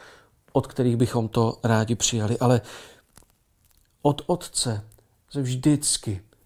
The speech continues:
dočkáme cti. Tehdy, když mu sloužíme a budeme ho následovat. Tedy, chcete vidět Ježíše?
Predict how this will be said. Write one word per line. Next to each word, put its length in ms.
dočkáme 840
cti. 520
Tehdy, 380
když 240
mu 120
sloužíme 720
a 60
budeme 480
ho 220
následovat. 1000
Tedy, 320
chcete 360
vidět 300
Ježíše? 640